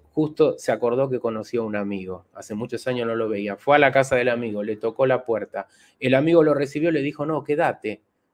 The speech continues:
Y entró, y empezó. Y de ahí, de ahí, ¿eh? Del punto más bajo de no tener ni casa, ni dinero, y solo la valija, solo la casa en una valija, ¿eh?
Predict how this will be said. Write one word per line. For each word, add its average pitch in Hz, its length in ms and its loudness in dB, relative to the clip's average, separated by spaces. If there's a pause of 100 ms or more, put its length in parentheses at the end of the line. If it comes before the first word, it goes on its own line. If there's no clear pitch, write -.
(440)
Y 113 120 -8
entró, 107 400 -8
y 113 100 -10
empezó. 104 520 -8 (880)
Y 127 140 -2
de 131 120 0
ahí, 233 500 -4
de 123 200 4
ahí, 135 340 2
¿eh? 135 100 -4
Del 131 240 -2
punto 202 440 -2
más 147 180 0
bajo 160 300 -2
de 123 100 -8
no 131 100 -6
tener 131 260 -6
ni 123 140 -6
casa, 123 400 -8
ni 117 140 -8
dinero, 120 300 -6
y 104 40 -6
solo 147 280 -2
la 117 140 -2
valija, 117 420 -4
solo 190 240 0
la 139 160 0
casa 175 280 -2
en 139 80 -6
una 135 200 0
valija, 123 460 -4
¿eh? 151 120 -10